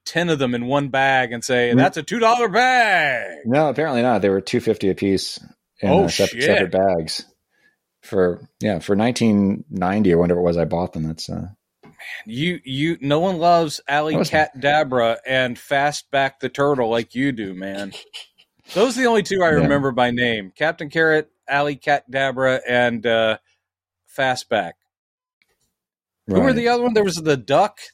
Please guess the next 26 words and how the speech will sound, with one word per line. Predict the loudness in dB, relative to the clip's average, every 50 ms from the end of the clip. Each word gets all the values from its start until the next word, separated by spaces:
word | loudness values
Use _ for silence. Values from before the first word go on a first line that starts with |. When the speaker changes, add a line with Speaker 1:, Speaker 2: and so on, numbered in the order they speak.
| _ -4
Speaker 1:
that's | -4 -2 0
like | 0 0 2
Aquaman. | 2 0 0 0 -4 -8 -6 -2 0 0 0 0 -2 -8 -12 -16 _ _ -8
Speaker 2:
Pig, | -6 -4
I |
don't | -4 -2 -4
know. | -4 -4 -6 -8 -10 -16 -20 -20 _
See, | -4 0 0
I, | 0 0 0 0
I, | 2
Speaker 1:
Oh, | 2
Speaker 2:
I | 2
get | 2 2 2
the | 2
Speaker 1:
Pig | 2 2
Speaker 2:
mix | 2 2
up. | 2 2
Speaker 1:
Iron. | 2 2 0 -2 -4 _ _ _ _ _ _ _ 0
Speaker 2:
Pig | 2 2 4
Speaker 1:
Pig | 4 2 2 2
Speaker 2:
Iron. | 2 2 2 2 2 2 0 0 -2
Speaker 1:
Iron. | -6 _ _ _ _
Yeah, | -6 -2 2 2 4 4 4 2
he's | 0 -4 -2 0
like | 0 0 0 -2
Colossus. | -4 -2 2 4 4 4 4 2 0 -2 -4 -4 -4 -6 -10